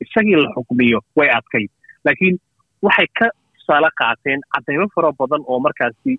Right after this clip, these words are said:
social media ama technology-ga haddan cusub ay laga duubay, oo ay tusoo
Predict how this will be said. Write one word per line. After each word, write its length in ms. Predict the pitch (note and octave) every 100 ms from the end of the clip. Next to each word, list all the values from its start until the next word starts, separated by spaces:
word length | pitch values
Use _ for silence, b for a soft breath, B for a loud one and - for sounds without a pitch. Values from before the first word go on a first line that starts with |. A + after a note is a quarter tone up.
| -
social 360 | E3 D3+ C#3 B2+
media 400 | C3 C3 B2+ A#2+
ama 280 | A#2 A#2+ - _ _
technology-ga 640 | C3+ C#3 D#3+ D3 B2+ C3 C3
haddan 320 | B2 B2 A#2+ _ _
cusub 360 | B2+ - D3+ C3+
ay 240 | B2 A#2+ A#2 -
laga 300 | A#2+ B2 C#3
duubay, 400 | B2 B2 C3+ G#3+ _ _ _ -
oo 100 | C3+
ay 80 | C3
tusoo 340 | - F3 D3+